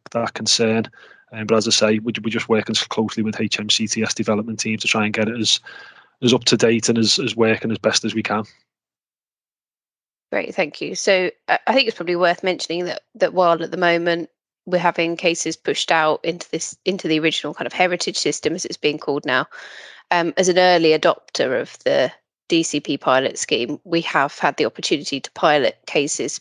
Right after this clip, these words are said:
Speaker 2: previously prior to the current issues that are being experienced. Um, that's right, isn't it?
Speaker 1: Yeah, that's right. Yeah, we were dealing, um,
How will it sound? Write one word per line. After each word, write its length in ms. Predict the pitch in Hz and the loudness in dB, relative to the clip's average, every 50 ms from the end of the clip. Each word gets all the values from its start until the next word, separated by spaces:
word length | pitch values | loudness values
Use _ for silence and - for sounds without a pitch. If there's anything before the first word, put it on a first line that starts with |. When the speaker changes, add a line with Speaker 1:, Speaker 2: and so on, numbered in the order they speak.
| _ _ | _ _
Speaker 2:
previously 600 | - - 190 165 156 - - 87 - - - 117 | -2 0 2 2 0 0 -2 -4 -4 -4 -6 -8
prior 320 | 139 - 175 160 127 117 - | -4 0 2 2 2 2 0
to 200 | - - 151 - - - - - - - - _ _ | -2 -4 -6 -6 -6 -10 -20 -20 -20 -20 -20 _ _
the 80 | 190 - | -4 0
current 320 | - 233 196 165 143 - | 2 2 2 2 0 -2
issues 400 | - - 139 - - - 190 175 | -2 -4 -4 -4 -4 -4 -6 -6
that 100 | - - | -2 -2
are 40 | 127 139 | 0 2
being 220 | 151 107 104 101 | 2 2 0 -2
experienced. 840 | - - - - - 110 107 101 101 110 139 - - - - - - - - - - - - - - - - - - _ _ _ _ 170 | -4 -8 -6 -2 0 0 2 0 0 -2 -4 -6 -8 -8 -10 -10 -12 -16 -20 -20 -20 -20 -20 -20 -20 -20 -20 -20 -20 _ _ _ _ 0
Um, 180 | 165 160 151 | 2 2 2
that's 240 | - 127 117 - - | 2 2 0 2 2
right, 160 | 143 98 - | 2 2 2
isn't 180 | 165 - - 156 | 0 0 0 0
it? 160 | 139 - - 180 - - _ _ _ _ _ _ _ _ _ _ _ _ - - - - - - - - _ _ _ _ _ _ _ - | 0 0 -2 -6 -12 -16 _ _ _ _ _ _ _ _ _ _ _ _ -10 -8 -8 -8 -8 -10 -14 -18 _ _ _ _ _ _ _ 2
Speaker 1:
Yeah, 180 | 135 143 143 | 4 4 4
that's 180 | 139 123 - - | 4 2 2 2
right. 180 | 123 113 127 143 | 2 4 4 4
Yeah, 200 | 139 127 127 127 | 4 4 4 4
we 120 | 127 131 | 4 4
were 80 | 127 127 | 2 2
dealing, 520 | - - 127 123 120 123 127 123 120 - | 2 2 2 2 2 0 -2 -6 -6 -6
um, 420 | 127 117 113 110 107 104 104 113 | -4 0 0 0 0 -2 -4 -12